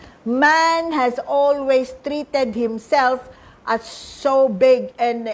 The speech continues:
and, uh, great. Amen? That's why the arrogance has come up to his head. But no, if we will only realize,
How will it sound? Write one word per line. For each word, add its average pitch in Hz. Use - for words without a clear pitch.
and, 226
uh, 208
great. 269
Amen? 220
That's 254
why 240
the 214
arrogance 240
has 233
come 214
up 220
to 233
his 240
head. 240
But 240
no, 254
if 233
we 294
will 311
only 302
realize, 269